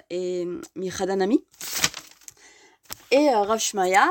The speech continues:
lui, va présenter donc un système un peu, euh, différent. Il a une lecture particulière. Rav Shmaya, il dit, Amar Rav Shmaya, Lomar, She'im Haïta Shekula Machat. Et ça veut dire que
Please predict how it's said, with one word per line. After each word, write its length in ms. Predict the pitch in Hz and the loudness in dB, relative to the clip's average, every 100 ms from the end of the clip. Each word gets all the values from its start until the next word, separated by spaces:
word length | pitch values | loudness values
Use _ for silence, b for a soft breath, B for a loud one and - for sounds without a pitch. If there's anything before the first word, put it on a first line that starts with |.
| 370 | 2
lui, 340 | 220 196 226 285 | -4 -6 0 0
va 120 | 208 | 0
présenter 440 | 170 208 196 247 | -6 -8 -8 -8
donc 160 | 254 196 | -10 -8
un 80 | 180 | -8
système 320 | - - 226 | -8 -8 -8
un 80 | 190 | -8
peu, 140 | 214 | -8
euh, 260 | 214 185 165 | -6 -4 -6
différent. 480 | 165 226 196 175 285 | -8 -10 -8 -4 -2
Il 120 | 247 | -2
a 40 | |
une 260 | 170 170 160 | -4 -4 -4
lecture 340 | 170 175 214 | -6 -10 -16
particulière. 540 | - 180 - 175 208 311 | -18 -20 -20 -6 -4 -2
Rav 160 | 226 | -4
Shmaya, 380 | - 190 202 247 | -12 -12 -8 -6
il 60 | 196 | -8
dit, 180 | 254 - B B B B | -10 -16 B B B B
Amar 240 | - 214 254 | -8 -4 -4
Rav 120 | 214 | -6
Shmaya, 520 | - 170 190 262 320 - | -10 -10 -4 -2 -4 -8
Lomar, 380 | 220 165 - b b b | -6 -6 -8 b b b
She'im 480 | - - - 285 349 | -12 -12 -4 0 2
Haïta 340 | 254 233 247 | 0 -6 -10
Shekula 580 | 202 - 180 _ 185 233 392 - _ _ | -12 -14 -16 _ -6 -4 -4 -8 _ _
Machat. 440 | - 214 - 165 - - _ _ _ _ | -10 -10 -8 -10 -10 -18 _ _ _ _
Et 360 | 190 185 175 - | 0 2 2 0
ça 160 | - 214 | -4 -6
veut 120 | 214 | -4
dire 220 | 247 226 | -6 -6
que 100 | 214 | -8